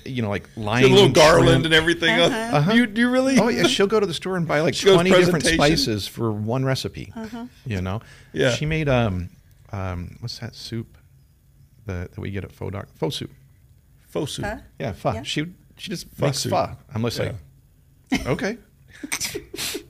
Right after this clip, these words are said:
Speaker 1: So, she'll make Chinese food. She'll make Italian. She'll make
Speaker 2: Yeah.
Speaker 1: Mediterranean food, you know? It's, uh, it's good stuff, too. <laughs>
Speaker 3: Gotta love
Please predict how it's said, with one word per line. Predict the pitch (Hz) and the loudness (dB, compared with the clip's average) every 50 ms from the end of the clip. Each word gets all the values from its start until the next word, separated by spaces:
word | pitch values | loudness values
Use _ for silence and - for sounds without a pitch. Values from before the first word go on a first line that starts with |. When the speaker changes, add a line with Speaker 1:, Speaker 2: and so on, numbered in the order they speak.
| - - _ _ _ _ - - - - _ _ _ _ _ _ _ _ _ - | -20 -20 _ _ _ _ -20 -20 -20 -20 _ _ _ _ _ _ _ _ _ -14
Speaker 1:
So, | - - - 101 92 95 92 92 - - - _ _ - - _ _ - - - - - - - _ _ _ _ - _ - - | -12 -10 -10 -10 -10 -10 -12 -14 -16 -20 -20 _ _ -20 -20 _ _ -14 -12 -12 -12 -14 -18 -20 _ _ _ _ -20 _ -20 -16
she'll | - - 117 120 | -10 -6 -4 -4
make | 151 143 | -4 -4
Chinese | - - 151 151 180 180 180 165 | -4 -6 -6 -4 -4 -4 -6 -6
food. | - - - 90 82 78 | -8 -6 -6 -6 -6 -6
She'll | - - 117 | -8 -6 -4
make | 123 131 - | -4 -4 -6
Italian. | - - - - 143 147 143 120 98 92 | -8 -10 -10 -10 -8 -6 -6 -6 -6 -6
She'll | 87 - - - | -8 -10 -10 -10
make | 123 127 127 - - - | -10 -10 -10 -12 -12 -12
Speaker 2:
Yeah. | 135 - 120 113 104 98 90 - | -8 -4 -4 -2 -2 -4 -6 -4
Speaker 1:
Mediterranean | - 117 117 139 147 139 - 135 135 143 165 151 131 104 85 82 | -2 0 0 0 -2 -4 -6 -6 -6 -6 -6 -6 -6 -6 -8 -8
food, | 85 - 98 87 82 80 78 80 | -8 -8 -8 -8 -8 -10 -12 -12
you | 80 80 | -12 -12
know? | 82 87 87 98 98 92 - | -10 -10 -10 -12 -14 -14 -16
It's, | - 87 - - - | -16 -16 -16 -16 -18
uh, | - 101 - _ _ _ _ _ | -18 -18 -18 _ _ _ _ _
it's | - - - | -16 -16 -14
good | - 240 - | -12 -12 -12
stuff, | - - - 165 - 254 | -10 -10 -10 -10 -10 -10
too. | - - 151 135 | -10 -10 -12 -12
<laughs> | 113 - 285 - _ 403 - - _ 294 - - _ 269 269 - - - - - - - - - _ _ _ _ _ _ - 104 - _ _ _ _ _ - | -12 -14 -16 -16 _ -18 -18 -16 _ -18 -18 -14 _ -14 -12 -12 -12 -10 -10 -12 -12 -12 -16 -20 _ _ _ _ _ _ -20 -20 -20 _ _ _ _ _ -20
Speaker 3:
Gotta | 208 190 196 202 | -16 -14 -14 -12
love | 208 202 202 | -12 -12 -12